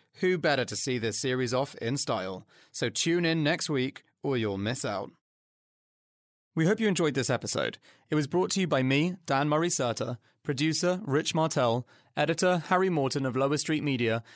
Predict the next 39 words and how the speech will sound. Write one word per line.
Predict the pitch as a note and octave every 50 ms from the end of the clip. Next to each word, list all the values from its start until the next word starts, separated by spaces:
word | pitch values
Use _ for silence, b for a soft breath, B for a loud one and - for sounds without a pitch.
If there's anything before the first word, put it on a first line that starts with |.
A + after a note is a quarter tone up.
| B B -
and | E3 F3
marketing | F#3 F#3+ G#3 G3+ - G#3 - G#3 F#3+ F#3+ F3+
by | D3+ C3 A#2+
Hannah | - D3+ D3+ D#3 D#3
Russell | D3 C#3+ C3+ - - D#3 D#3 -
of | - B2+ -
Mags | B2+ C3 C3+ D3 C#3+ - -
Creative, | - - D3+ B2+ A#2+ A#2 - A2+ G#2+ - - -
and | - D3+ D#3+
stunning | - - - - - F3 F3+ F3+ E3+ C3+
visual | C#3+ B2 A#2+ B2
design | A2 A#2+ A2+ A2 A#2+ A2+ G#2+ G#2
by | G2+ A2+
our | A#2+ B2+ C3
talented | - - - D3 D#3+ E3 D#3+ D#3+ E3
designer | D#3 D#3 C3 C3+ B2 A#2 A2+ A2 G#2+ G2+
Christina | - C#3+ C#3 - - E3+ E3 E3 E3
Naru | E3 E3 E3 E3 D#3 C3 A#2+ A#2 B2
of | - D3 -
smartupvisuals | - - C3+ C3 B2 A#2 - - A#2 - - - G#2 B2 A2 F#2+ A2+ G#2+ G#2 G2
dot | - - - - -
com. | - - G#2 E2+ B1+ - - _ _ B B B B B B B B B B B B
You | F3+ F3+
can | - G3+ F#3+
check | - A3+ G#3 -
out | A3+ G#3+ F#3
show | - - F3 E3 E3+
notes, | E3+ E3+ F#3+ G3+ - - -
transcripts, | - - E3 D3+ D#3 - - E3+ E3 D#3 - -
and | - F3+ G3 G3+ G3+
our | G3 G3+ G3
upcoming | G3 - - - F#3+ F3 E3+ E3 D3+
live | D3 D#3 E3+ E3+
events | F#3 F3+ D3+ C#3 B2 A#2+ A#2+ - -
on | - D#3 E3
our | F3 F3+ F3
website, | D#3 C#3+ B2 - - C3+ A#2+ A#2+ A#2+ -
secret | - - F3 E3 - - G3 F#3 E3
leaders | D#3+ C#3 A2 A#2+ A#2 A2 G#2+